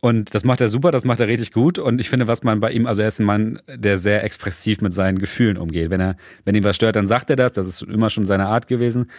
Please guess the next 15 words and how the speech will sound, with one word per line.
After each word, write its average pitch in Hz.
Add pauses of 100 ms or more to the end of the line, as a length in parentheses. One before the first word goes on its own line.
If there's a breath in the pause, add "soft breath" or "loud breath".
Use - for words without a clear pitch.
(360 loud breath)
Und 123
man 113
sieht 131
richtig, 113
wie 104
ihn 107
die 101
Arbeit 107
an 101
diesem 95
Video 92
geschlaucht 95
hat, 98 (320 loud breath)
wie 104
ihn 104